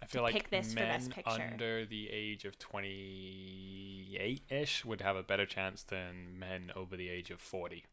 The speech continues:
Speaker 2: But what's crazy is that the type of behavior shown in the movie and
Speaker 1: Is by, yeah,
Speaker 2: specifically
Speaker 1: yeah.
Speaker 2: criticized is young men.
Speaker 1: Yeah.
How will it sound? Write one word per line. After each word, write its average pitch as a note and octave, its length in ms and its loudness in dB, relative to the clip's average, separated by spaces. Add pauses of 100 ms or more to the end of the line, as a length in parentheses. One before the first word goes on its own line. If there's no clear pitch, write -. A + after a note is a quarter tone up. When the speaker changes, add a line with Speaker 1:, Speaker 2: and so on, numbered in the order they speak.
Speaker 2:
But - 160 -4
what's A#3 160 -2
crazy C4+ 480 2
is A#3 120 0
that G#3+ 260 -2 (560)
the A3+ 60 -10
type B3 240 -2
of B3+ 80 0
behavior A#3 720 6
shown A3+ 480 6
in A#3 80 10
the A3 80 8
movie G3+ 440 2
and G#3 160 2
Speaker 1:
Is G3+ 100 -2
by, - 120 4
yeah, F#2 200 8
Speaker 2:
specifically C4 560 8
Speaker 1:
yeah. C4 60 2 (120)
Speaker 2:
criticized B3 800 4 (300)
is B3 300 10
young G#3+ 300 6
men. F#3+ 420 0
Speaker 1:
Yeah. C#3+ 180 -4